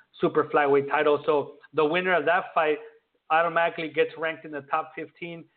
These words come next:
if not the top ten, if they're not already ranked there. And hopefully they get an opportunity against the champ, who is, uh, tu-, tu-, tu-, tu-, tu-, I remember her name, uh, Lupita Martinez, who beat, um,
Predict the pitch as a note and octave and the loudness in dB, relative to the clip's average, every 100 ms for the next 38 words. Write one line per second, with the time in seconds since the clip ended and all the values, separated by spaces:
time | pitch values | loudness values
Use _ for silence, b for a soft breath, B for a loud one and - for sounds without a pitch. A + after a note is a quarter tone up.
0 | - D3 D3+ D3+ - - D#3 - E3+ F3 | -6 -4 0 -2 -2 -2 -2 0 -2 0
1 | C#3+ D3+ D#3 D3+ D3+ D3 C3+ C#3+ C3+ F#3 | 0 2 2 4 4 2 -2 -2 -4 0
2 | G3+ G3 B B D3 D3 D#3+ D#3 D3 C#3+ | 2 0 B B -6 0 -2 0 0 2
3 | D3 D3 D3 C#3+ - D#3 D3 C3+ C3+ C3 | 2 2 0 -2 -10 -8 -6 -6 -8 -10
4 | A#2+ - E3+ E3+ - b b - D#3+ D#3 | -14 -6 -4 -4 -6 b b -4 -2 0
5 | D#3 D3+ D3 D3 C#3+ C#3+ _ b b _ | 0 2 4 4 2 -4 _ b b _
6 | _ _ - C3+ B2 B2 B2 A#2+ C3+ C#3 | _ _ -8 -6 -4 -4 -6 -10 -14 -20
7 | C3+ C3+ C3+ C3+ D3 D3 C#3 C#3 D#3 D#3 | -20 -20 -20 -10 -4 0 2 0 -2 -2
8 | C#3 C3+ D3+ E3 E3 D#3+ C#3 b b b | -4 -4 -2 -2 -2 -4 -8 b b b
9 | b b b _ - - C#3+ C#3+ D#3+ D#3+ | b b b _ -4 0 2 0 -2 -4
10 | - F3 E3+ E3+ D3+ C#3 - F#3 F3+ D#3+ | 0 2 2 0 -2 -4 -2 -2 2 0
11 | - D3+ C3+ E3 E3+ E3+ - D3 C#3 B2 | 0 -8 -6 -6 -8 -8 0 2 2 0